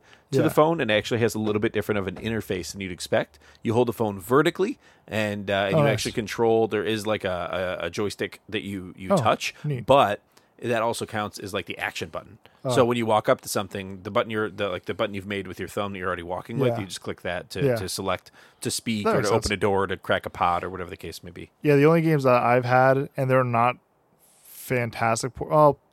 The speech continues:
Speaker 2: Final Fantasy Tactics is not bad. That's a good one.
Speaker 1: That'd be a really
Speaker 2: So
Speaker 1: good
Speaker 2: War of the
Speaker 1: one.
Speaker 2: Lions.
Speaker 1: That'd be a really good one.
Speaker 2: 'Cause it's, 'cause it's stop action, so,
Speaker 1: Right.
Speaker 2: like, you can kinda pick up
Speaker 1: Grid,
Speaker 2: as you go.
Speaker 1: grid-based action, yeah,
Speaker 2: Yeah.
Speaker 1: that would make sense.
Speaker 2: Um,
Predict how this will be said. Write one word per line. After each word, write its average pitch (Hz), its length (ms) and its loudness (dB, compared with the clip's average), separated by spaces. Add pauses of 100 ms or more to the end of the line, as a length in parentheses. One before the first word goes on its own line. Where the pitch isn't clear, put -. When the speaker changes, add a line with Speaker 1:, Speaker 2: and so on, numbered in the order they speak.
(340)
Speaker 2:
Final 156 280 4
Fantasy 147 260 4
Tactics 113 500 -2
is 113 100 -8
not 104 220 -2
bad. 107 260 -2 (960)
That's 123 200 0
a 120 60 -2
good 110 160 0
one. 110 240 -2
Speaker 1:
That'd 117 140 4
be 131 80 2
a 98 60 -2
really 95 200 -4
Speaker 2:
So 135 140 6
Speaker 1:
good 120 100 2
Speaker 2:
War 127 100 10
of 127 60 8
the 120 60 2
Speaker 1:
one. 113 60 4
Speaker 2:
Lions. 113 360 -2
Speaker 1:
That'd 113 100 0
be 113 80 -2
a 90 60 -6
really 98 340 -8
good 80 160 -10
one. 85 80 -8
Speaker 2:
'Cause 143 120 6
it's, 131 180 4
'cause 135 200 2
it's 120 120 0
stop 123 380 6
action, 120 400 0
so, 135 80 6
Speaker 1:
Right. 123 140 8
Speaker 2:
like, 113 300 2
you 113 80 -6
can 110 240 -4
kinda 110 300 -4
pick - 200 -6
up 104 60 0
Speaker 1:
Grid, 147 160 4
Speaker 2:
as 104 40 -4
you - 0 -
go. 104 80 2
Speaker 1:
grid-based 113 380 4
action, 90 280 -2
yeah, 87 140 -8
Speaker 2:
Yeah. 127 100 6
Speaker 1:
that 107 60 4
would 95 100 -2
make 90 140 -8
sense. - 160 -8
Speaker 2:
Um, 117 680 4